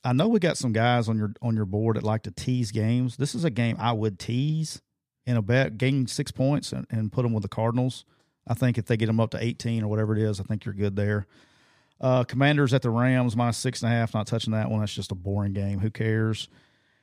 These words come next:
And then the, probably the trappiest line all week is the Bills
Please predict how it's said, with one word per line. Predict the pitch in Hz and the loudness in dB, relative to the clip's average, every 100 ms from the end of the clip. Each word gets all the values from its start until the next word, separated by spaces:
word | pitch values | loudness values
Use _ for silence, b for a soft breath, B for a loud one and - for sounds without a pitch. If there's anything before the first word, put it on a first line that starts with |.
| b b | b b
And | 139 | -2
then | 165 | 0
the, | 156 | 2
probably | 135 - 170 190 170 | 0 0 2 4 4
the | 127 | 2
trappiest | - 143 156 156 135 131 | 2 2 4 4 2 4
line | 127 131 131 | 4 4 4
all | 117 123 | 4 4
week | 110 110 - - - _ _ _ _ _ _ _ _ _ _ _ _ - | 4 2 0 -12 -18 _ _ _ _ _ _ _ _ _ _ _ _ 0
is | 135 123 117 110 104 95 - - _ _ _ 110 | 4 6 4 2 0 -4 -10 -14 _ _ _ -2
the | 110 | -2
Bills | 98 120 160 151 117 104 - | 2 4 4 4 2 0 -4